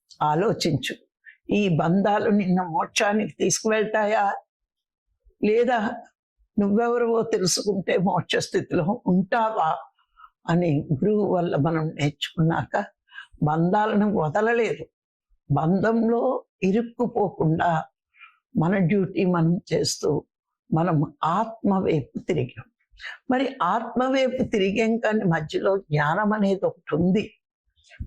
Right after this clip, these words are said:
బంధం తర్వాత జ్ఞానం. మనకి ప్రపంచ జ్ఞానం చాలా ఉంది. ఏది కొనుక్కుంటే సుఖంగా ఉంటాం, ఏది కొనుక్కుంటే సు-, ఎంజాయ్ చేసేయగలం, ఏది తింటే బాగుంటుంది, ఇలాంటి జ్ఞానం, ప్రాపంచిక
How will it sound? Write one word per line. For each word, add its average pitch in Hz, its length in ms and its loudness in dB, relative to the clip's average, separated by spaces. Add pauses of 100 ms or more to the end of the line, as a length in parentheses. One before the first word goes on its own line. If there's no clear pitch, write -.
బంధం 170 420 2
తర్వాత - 540 -2
జ్ఞానం. 147 580 -2 (420)
మనకి 180 300 0
ప్రపంచ 202 580 0
జ్ఞానం 170 480 0 (100)
చాలా 165 300 0
ఉంది. 151 480 -2 (440)
ఏది 185 220 2
కొనుక్కుంటే 180 600 0
సుఖంగా 170 480 -2
ఉంటాం, 170 420 -2
ఏది 185 300 0
కొనుక్కుంటే 175 640 0
సు-, - 200 -2 (400)
ఎంజాయ్ 185 360 2 (100)
చేసేయగలం, 165 640 0 (340)
ఏది 214 300 2
తింటే 175 480 0
బాగుంటుంది, 160 840 0
ఇలాంటి 226 380 2
జ్ఞానం, 170 560 -2 (160)
ప్రాపంచిక - 580 -2